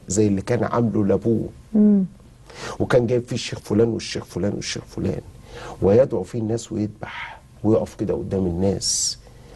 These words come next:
Speaker 2: ويقول.
Speaker 1: ويقول: "أنا ظلمت الست دي وحصل كذا كذا
Speaker 2: آه.
Speaker 1: كذا كذا من إخواتي." فالراجل قال لي: "أؤمر بما يستطاع يا شيخ."
Speaker 2: آه.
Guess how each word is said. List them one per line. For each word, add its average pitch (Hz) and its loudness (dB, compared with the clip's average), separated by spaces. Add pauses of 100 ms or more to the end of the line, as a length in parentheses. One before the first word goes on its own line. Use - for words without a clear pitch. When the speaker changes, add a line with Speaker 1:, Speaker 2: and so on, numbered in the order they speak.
(160)
Speaker 2:
ويقول. 190 4
Speaker 1:
ويقول: 214 4 (100)
"أنا 98 -4
ظلمت 104 -4
الست - -6
دي 101 0
وحصل 101 -2
كذا 107 -4
كذا 202 0
Speaker 2:
آه. 202 4
Speaker 1:
كذا 113 0
كذا 110 -4
من 98 -2 (140)
إخواتي." 127 -2
فالراجل 110 -2
قال - 0
لي: 104 0 (140)
"أؤمر 143 0
بما 110 2
يستطاع 123 -4
يا 107 -6
شيخ." 113 -4
Speaker 2:
آه. 196 2